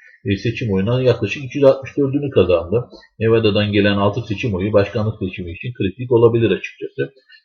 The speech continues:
Pensilvanya ve Georgia'da tıklı yarışlarında devam ettiğini görüyoruz. Dün gece F O M C toplantısında FED, ekonomik faaliyetlerin pandemi öncesi seviyelerinin çok altında kaldığını söyleyerek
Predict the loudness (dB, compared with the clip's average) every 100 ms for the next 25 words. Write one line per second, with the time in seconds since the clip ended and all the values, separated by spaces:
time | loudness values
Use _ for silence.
0 | -4 -4 -2 -2 0 2 4 4 2 4
1 | 2 2 -2 -6 -2 -2 -2 -6 -4 -2
2 | 2 6 6 6 4 -2 -6 -8 -8 -6
3 | -6 -8 -12 _ _ _ -6 0 2 2
4 | 0 0 -6 -4 -4 -4 -4 -4 -2 -4
5 | -4 -4 0 0 -2 _ -10 -8 -4 -2
6 | -2 2 2 0 -2 -2 -2 -2 -2 0
7 | 0 0 -2 -2 -4 -2 -2 -4 -4 -2
8 | 2 2 2 -6 -2 0 0 -4 -6 -4
9 | -2 0 0